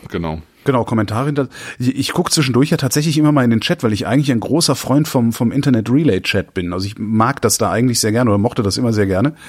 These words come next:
Speaker 2: Und idle dann da so halbe Tage rum, aber keiner meldet sich. Ist irgendwie ein bisschen schade. Naja.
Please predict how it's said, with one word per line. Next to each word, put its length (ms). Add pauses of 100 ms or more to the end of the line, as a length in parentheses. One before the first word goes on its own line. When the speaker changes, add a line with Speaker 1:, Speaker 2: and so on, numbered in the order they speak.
(380)
Speaker 2:
Und 160
idle 300
dann 160
da 80
so 180
halbe 220
Tage 320
rum, 260
aber 200
keiner 240
meldet 340
sich. 240 (300)
Ist 100
irgendwie 220
ein 60
bisschen 200
schade. 380 (180)
Naja. 300